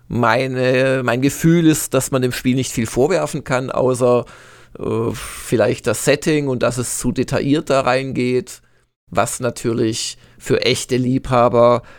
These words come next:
keine Gegenanzeigen sind, sondern verstärkende, äh, Punkte.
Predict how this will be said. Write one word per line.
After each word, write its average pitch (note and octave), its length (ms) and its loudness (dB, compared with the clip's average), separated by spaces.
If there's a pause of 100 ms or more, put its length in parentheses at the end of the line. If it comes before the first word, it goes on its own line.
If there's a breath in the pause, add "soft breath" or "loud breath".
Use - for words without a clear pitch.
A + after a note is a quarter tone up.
(200 loud breath)
keine A#2 600 0
Gegenanzeigen C3+ 1000 2
sind, A#2 280 0
sondern A2+ 680 0 (240 loud breath)
verstärkende, C#3 960 0 (500 soft breath)
äh, A#2 260 2
Punkte. B2 680 -2